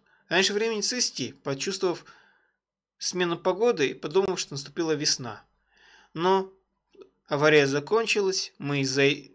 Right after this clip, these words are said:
перекрыли горячую воду, но произошло следующее. Природа не оказалась не готовым с резким, с новым заморозком. Влияние изменения климата и глобальным потеплением даже влияет, потому что кроме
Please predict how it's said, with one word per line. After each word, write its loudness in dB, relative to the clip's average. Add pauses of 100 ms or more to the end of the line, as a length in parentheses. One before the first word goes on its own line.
(200)
перекрыли -2
горячую 0
воду, 0 (640)
но -6 (160)
произошло -2 (120)
следующее. -2 (800)
Природа 2 (300)
не -6
оказалась 2
не -8
готовым 0
с -4
резким, -2
с -10
новым -4
заморозком. -6 (560)
Влияние 2
изменения -4
климата -2 (280)
и -14
глобальным 0
потеплением -2
даже -2
влияет, 2
потому -8
что -14
кроме -6